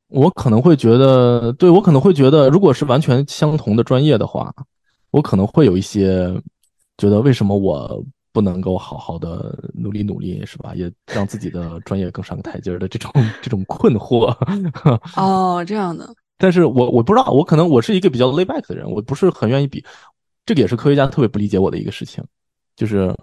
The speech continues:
Speaker 1: 我从小到大就是不跟别人比，我找到了一条不跟别人比也能存活的道路，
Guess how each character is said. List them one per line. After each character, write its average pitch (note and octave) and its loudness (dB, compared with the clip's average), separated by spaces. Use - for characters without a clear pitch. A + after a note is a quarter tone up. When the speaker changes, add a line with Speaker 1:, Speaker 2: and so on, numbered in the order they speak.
Speaker 1:
我 G2+ 0
从 - -4
小 A#2+ 0
到 A#2+ 0
大 A#2+ 0
就 A2 -4
是 A2 -8
不 D#3+ -2
跟 C#3 0
别 A2+ -2
人 B2 0
比， - -20
我 C#3+ 0
找 F#2 0
到 C3+ 4
了 A#2 0
一 A2+ -4
条 G2+ -4
不 C#3+ 0
跟 D3 0
别 A2+ 0
人 C3+ 0
比 G#2 -8
也 G#2 -2
能 G2 -2
存 A2+ -6
活 G#2+ -4
的 - -2
道 - -2
路， D#3+ 0